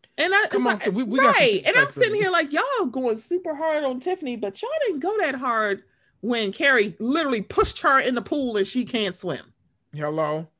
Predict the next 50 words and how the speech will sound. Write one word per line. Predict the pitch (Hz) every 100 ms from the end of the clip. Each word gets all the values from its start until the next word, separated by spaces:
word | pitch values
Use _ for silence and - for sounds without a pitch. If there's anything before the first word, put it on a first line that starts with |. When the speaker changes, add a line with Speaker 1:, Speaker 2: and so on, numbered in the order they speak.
| _ _ -
Speaker 1:
You | 233
didn't | 381 320
know. | 294 269
She's | 180 339 381
just | 330 320
saying, | 254 175
she | 311
didn't | 330 285
say | - 247 247
she | 247 240
was | 202 185
afraid | - 165 - 254 254 254
of | 247 247
water, | 240 233 247
'cause | 202
what | 196 240
if | 254
that | 233 247 -
was | 202
the | -
case? | 170 247 202 202
That's | 196
the | 196
reason | 214 202
why | 196
she | 190 185
didn't. | 185 208 - -
She | 294
just | 330 359
said | 269 254
she | 262
can't | 269 226
swim. | 220 269 202 - _
What | 208 262
if |
she | - 285
was, | 269 226
had | 226
a | 185
fear | 175 - 214
of | 202 185
water | 185 175
and | 170
she | -
panicked | 165 202 160 127 -
and | 170
she | - -
could | 160
have |
drowned? | 151 139 - -